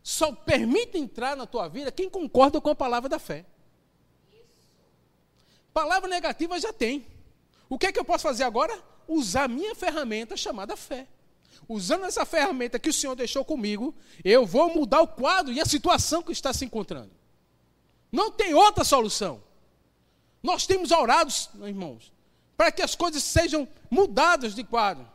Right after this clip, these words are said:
Mas você precisa orar também. Você precisa estabelecer um momento entre você e Deus.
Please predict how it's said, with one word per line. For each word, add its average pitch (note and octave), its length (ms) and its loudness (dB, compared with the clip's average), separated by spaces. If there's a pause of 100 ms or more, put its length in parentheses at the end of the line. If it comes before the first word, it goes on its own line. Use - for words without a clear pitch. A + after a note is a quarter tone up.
(360)
Mas F4+ 160 2
você F#4 240 4
precisa F4 640 4
orar E4 280 4
também. A3+ 440 2 (480)
Você F4 240 -2
precisa F4 400 -2 (120)
estabelecer E4 760 4
um F#4 60 0
momento D#4+ 560 -2 (260)
entre E4+ 280 2
você D#4+ 320 2
e E4 60 -4
Deus. C4 540 -2